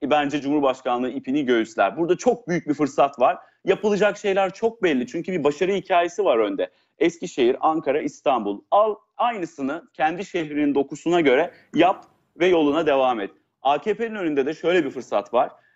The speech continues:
E, ekonomi deniliyor ya, ekonomiyi düzeltirse, e, seçimleri yine kazanır. İşte, e, ekonominin düzelmesi için önce hukuk, insan hakları, bunların düzelmesi lazım. Siz eğer, e, hukuku,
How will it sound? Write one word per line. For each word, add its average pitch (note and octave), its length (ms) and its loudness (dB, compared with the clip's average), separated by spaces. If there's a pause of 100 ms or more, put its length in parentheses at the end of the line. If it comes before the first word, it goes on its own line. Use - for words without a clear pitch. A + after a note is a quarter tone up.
E, G3+ 100 2
ekonomi E3 680 2
deniliyor B2+ 400 4
ya, G2 240 2
ekonomiyi C3+ 640 2
düzeltirse, B2+ 800 0 (260)
e, A#2 340 2
seçimleri C3 480 0
yine A#2+ 260 0
kazanır. G#2+ 420 -2
İşte, G#2+ 420 -2 (220)
e, C#3 60 4
ekonominin F3+ 640 0
düzelmesi E3 560 0
için D3+ 280 -6
önce D3 240 0
hukuk, C#3+ 460 -4 (200)
insan C#3 320 2
hakları, D3 500 0
bunların C#3 340 2
düzelmesi G2+ 520 -2
lazım. G2+ 380 -2 (200)
Siz F3 340 -4
eğer, D3 400 2 (260)
e, A#2+ 200 4
hukuku, D#3 760 -4